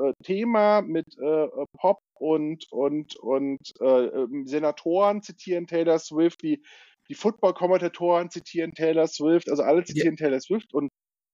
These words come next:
Speaker 1: und ich fand halt in,
Speaker 2: Weil
Speaker 1: in Deutschland
Speaker 2: Taylor
Speaker 1: ist es halt
Speaker 2: Swift
Speaker 1: eine
Speaker 2: auch
Speaker 1: von
Speaker 2: sehr
Speaker 1: vielen
Speaker 2: politisch
Speaker 1: Leuten.
Speaker 2: ist. Die hat ja auch politische Statements, gerade in der Trump-Zeit hat die sich ganz schön laut gemacht.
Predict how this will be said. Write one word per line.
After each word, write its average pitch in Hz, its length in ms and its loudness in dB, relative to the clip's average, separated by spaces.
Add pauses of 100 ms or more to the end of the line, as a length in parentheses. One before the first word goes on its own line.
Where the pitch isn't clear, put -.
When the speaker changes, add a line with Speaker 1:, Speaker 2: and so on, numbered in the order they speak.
Speaker 1:
und 143 120 -6
ich 151 120 -10
fand 208 200 2
halt 208 200 -2
in, 165 100 -4
Speaker 2:
Weil 151 120 -2
Speaker 1:
in 151 80 -8
Deutschland 147 340 4
Speaker 2:
Taylor 151 80 4
Speaker 1:
ist 143 80 0
es 156 100 -6
halt 160 140 2
Speaker 2:
Swift - 80 -12
Speaker 1:
eine 147 160 2
Speaker 2:
auch 208 60 6
Speaker 1:
von 226 60 0
Speaker 2:
sehr - 240 2
Speaker 1:
vielen 156 160 -2
Speaker 2:
politisch 185 200 0
Speaker 1:
Leuten. 196 160 4
Speaker 2:
ist. - 140 -4
Die 110 100 -2
hat 135 160 -2
ja 143 120 -2
auch 131 140 -4
politische 139 500 -4
Statements, 175 600 -4
gerade 147 340 -4
in 156 140 -6
der 143 140 0
Trump-Zeit 175 680 -4
hat 170 160 -2
die 165 100 -6
sich 160 200 -8
ganz 156 220 0
schön 196 120 -4
laut 175 300 0
gemacht. 107 420 -4